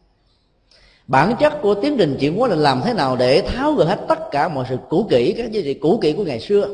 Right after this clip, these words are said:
của nghiệp lực. Sự chuyển hóa nó là lúc nó, nó có một cái nhân duyên. Đối với một nhà thơ, đây là một bài thơ giữa chừng,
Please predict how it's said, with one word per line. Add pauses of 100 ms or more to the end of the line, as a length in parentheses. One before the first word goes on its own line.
(520)
của
nghiệp
lực. (2750)
Sự
chuyển
hóa
nó
là
lúc
nó,
nó
có
một
cái
nhân
duyên. (1400)
Đối
với
một
nhà
thơ, (760)
đây
là
một
bài
thơ
giữa
chừng,